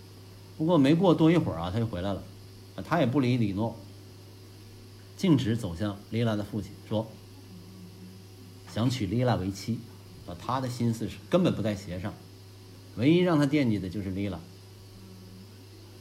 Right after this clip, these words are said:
Lila 呢，心里清楚地知道啊，马尔切洛就是个混蛋加流氓，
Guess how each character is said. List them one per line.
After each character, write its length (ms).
Lila 380
呢， 180
心 180
里 120
清 260
楚 80
地 80
知 160
道 120
啊， 100
马 100
尔 100
切 160
洛 240
就 100
是 100
个 160
混 240
蛋 240
加 100
流 140
氓， 240